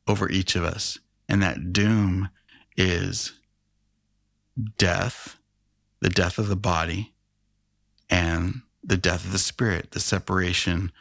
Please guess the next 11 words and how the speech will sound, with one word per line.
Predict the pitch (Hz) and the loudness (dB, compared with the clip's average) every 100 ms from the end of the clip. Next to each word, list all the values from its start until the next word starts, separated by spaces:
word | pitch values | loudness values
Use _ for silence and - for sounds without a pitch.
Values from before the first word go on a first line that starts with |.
| - - _ | -20 -20 _
of, | - 78 90 | 0 0 -2
from, | - - 90 85 - - | -4 0 2 0 -6 -4
um, | 95 85 80 87 - - - - | 0 0 -2 -6 -10 -12 -10 -2
God | 95 90 87 | 0 0 0
and | 92 | 0
man. | 98 85 92 92 - _ _ _ _ _ _ _ _ - - | 0 -2 -6 -12 -18 _ _ _ _ _ _ _ _ -16 -8
So | - 95 82 85 - - - - - | 0 0 0 -2 -8 -16 -18 -20 -4
those | - 95 101 - | 2 4 2 -2
two | - 104 | -2 -2
deaths, | 80 - 104 92 87 - - - _ _ _ _ _ _ _ _ - - | -2 0 0 0 -2 -4 -6 -8 _ _ _ _ _ _ _ _ -20 0
um, | 87 80 80 82 71 | 2 2 0 -4 -6